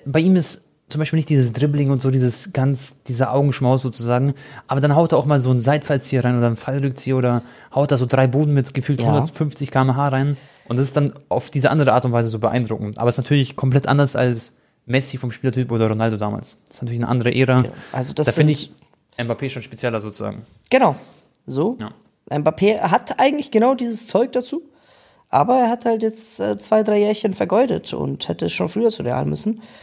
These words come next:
Speaker 2: Und ich, äh, hoffe wirklich für ihn und auch
Speaker 1: Ja.
Speaker 2: aus neutraler fußballischer Sicht,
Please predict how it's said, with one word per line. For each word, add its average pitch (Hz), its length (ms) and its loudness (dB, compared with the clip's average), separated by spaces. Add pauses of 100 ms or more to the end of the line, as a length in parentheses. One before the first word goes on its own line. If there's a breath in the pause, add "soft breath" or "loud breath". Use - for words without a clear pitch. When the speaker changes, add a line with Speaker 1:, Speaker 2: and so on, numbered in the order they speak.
(1040 loud breath)
Speaker 2:
Und 165 200 2
ich, 175 260 0
äh, 180 80 6
hoffe 175 380 4
wirklich 220 400 4
für - 260 0
ihn 285 380 2 (340 loud breath)
und 143 340 -2
auch 139 200 2
Speaker 1:
Ja. 147 60 2
Speaker 2:
aus - 100 -2 (460)
neutraler 135 560 2
fußballischer 165 840 -2 (720)
Sicht, 139 480 -6